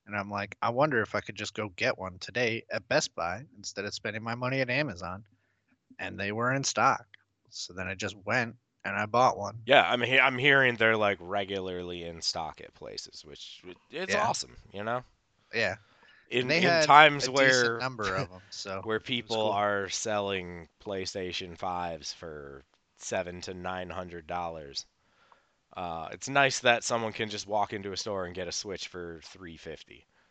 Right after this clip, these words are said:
Speaker 1: Yeah. Nah, it was good. So, got it, got the one I wanted. So,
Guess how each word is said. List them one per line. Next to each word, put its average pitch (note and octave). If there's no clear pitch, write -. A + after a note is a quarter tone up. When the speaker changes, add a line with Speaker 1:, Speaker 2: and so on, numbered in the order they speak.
Speaker 1:
Yeah. G2
Nah, F2+
it F#2
was G2+
good. A2+
So, F#2+
got A#2+
it, D#3
got C3
the C3
one C3
I C3+
wanted. B2
So, F#2